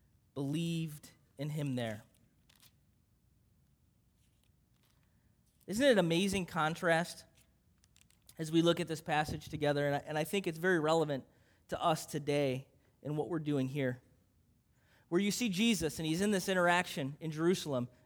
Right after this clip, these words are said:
and he experienced great rejection. Did he not? I mean, they wanted to kill him. <laughs> It's about as much rejection as you can get.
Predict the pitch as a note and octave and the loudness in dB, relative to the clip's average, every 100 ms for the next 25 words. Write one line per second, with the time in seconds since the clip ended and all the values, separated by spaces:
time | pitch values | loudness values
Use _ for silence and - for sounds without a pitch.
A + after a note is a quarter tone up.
0 | - D#3 F3+ F#3 - F#3+ F3+ D#3 - F3 | -8 -2 0 -2 -2 -2 -2 -2 2 2
1 | E3+ D3+ D#3+ D3 - A2+ A2+ - D#3 D#3+ | 0 -2 0 0 -4 -14 -12 -6 -2 2
2 | D#3+ F3+ - _ _ _ _ _ _ _ | 2 0 -8 _ _ _ _ _ _ _
3 | - D#3 D3 C#3 - _ _ _ _ _ | -4 -2 -2 -4 -12 _ _ _ _ _
4 | _ _ _ _ _ E3+ E3+ E3 F#3 C3+ | _ _ _ _ _ -2 0 0 0 -2
5 | G#2+ - - - _ _ _ _ _ _ | -4 -14 -20 -20 _ _ _ _ _ _
6 | F3 F#3 F3 E3+ F3+ F3 E3 D#3 F3 E3 | 2 4 4 2 0 0 -6 -4 -2 -2
7 | - D#3 C#3 D#3+ - F3+ D#3+ B2+ - | -4 -6 -6 -6 -8 -4 -2 -2 -4